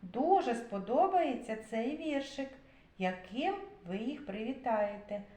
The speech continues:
на День матері. Нехай щастить вам і вашим матусям. Мирного неба,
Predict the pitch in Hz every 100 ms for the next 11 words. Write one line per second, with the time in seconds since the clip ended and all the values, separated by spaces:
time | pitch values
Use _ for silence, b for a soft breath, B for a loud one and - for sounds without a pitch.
0 | B 180 170 170 190 294 311 214 190 180
1 | - 185 175 185 - - - - - -
2 | b b b b 196 208 202 269 277 277
3 | 247 247 - 285 262 208 247 359 427 381
4 | - 226 247 349 392 - 349 349 349 339
5 | 302 220 - 180 175 - B B B B
6 | 214 262 262 254 240 240 226 233 330 359
7 | 233 196